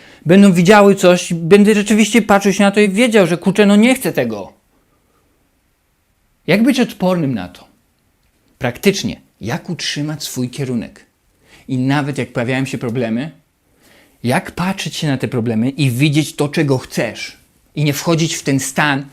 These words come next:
gdzie widzisz te, czego nie chcesz. Tutaj wchodzi perspektywa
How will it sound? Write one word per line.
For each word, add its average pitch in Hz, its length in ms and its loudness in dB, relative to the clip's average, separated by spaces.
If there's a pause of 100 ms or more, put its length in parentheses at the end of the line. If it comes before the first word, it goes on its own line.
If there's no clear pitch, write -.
(100)
gdzie 131 220 0
widzisz 143 360 0
te, 175 200 -2
czego 127 280 -4
nie 120 180 -2
chcesz. - 400 -18 (1800)
Tutaj 196 280 4
wchodzi 156 320 -4
perspektywa 135 720 -6